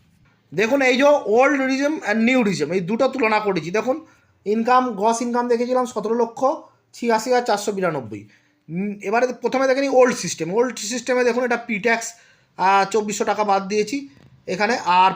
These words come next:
পঞ্চাশ হাজার টাকা স্ট্যান্ডার্ড ডিডাকশন, আহ, পুরোনোতেও রয়েছে, বাদ দিয়েছি। এবার ধরে নিয়েছি যে গভর্নমেন্ট এমপ্লয়ি মোটামুটি জিপিএফ এইসব মিলিয়ে, এলআইসি বা এইগুলো মিলিয়ে দেড় লাখ টাকা হয়ে যায়, দেড় লাখ টাকা ছাড় দিয়েছি। আর হচ্ছে, আহ, মেডিকেল ইন্স্যুরেন্স রয়েছে পঁচিশ হাজার টাকা,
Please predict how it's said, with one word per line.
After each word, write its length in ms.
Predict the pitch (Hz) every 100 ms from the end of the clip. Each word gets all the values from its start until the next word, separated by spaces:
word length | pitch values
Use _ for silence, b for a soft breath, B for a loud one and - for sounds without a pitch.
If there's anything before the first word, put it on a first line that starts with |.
| -
পঞ্চাশ 280 | 220 233 233
হাজার 200 | 240 233
টাকা 180 | 240 233
স্ট্যান্ডার্ড 420 | 240 214 226 214
ডিডাকশন, 540 | 220 214 214 220 214 b b _ _
আহ, 120 | 175
পুরোনোতেও 540 | 180 220 220 214 226 220
রয়েছে, 280 | 202 196 214
বাদ 240 | 190 190
দিয়েছি। 380 | 208 208 269 277 B B B -
এবার 320 | 202 226 196
ধরে 220 | 214 254
নিয়েছি 360 | 269 262 269 247
যে 340 | 247 240 233 185
গভর্নমেন্ট 360 | 208 220 233
এমপ্লয়ি 280 | 226 226 233
মোটামুটি 600 | 220 214 220 208 240 233
জিপিএফ 560 | 180 185 214 233 214 214
এইসব 280 | 202 220 208
মিলিয়ে, 300 | 208 214 208
এলআইসি 460 | 208 202 226 196 b b b - 202
বা 400 | 202 208 208 185 180
এইগুলো 260 | 202 208 214
মিলিয়ে 320 | 214 214 226
দেড় 180 | 196 208
লাখ 140 | 202
টাকা 180 | 208 208
হয়ে 140 | 214
যায়, 100 | 226
দেড় 140 | 185 190
লাখ 160 | 180
টাকা 280 | 180 175 175 -
ছাড় 220 | 196 175
দিয়েছি। 340 | 190 185 240 b b b b -
আর 160 | 202
হচ্ছে, 460 | 226 220 240 226 226 226 _ -
আহ, 340 | 190 190 185
মেডিকেল 380 | 196 208 208 208
ইন্স্যুরেন্স 420 | 196 202 202 190
রয়েছে 240 | 196 196
পঁচিশ 300 | 254 165 135
হাজার 160 | 120 -
টাকা, 180 | 92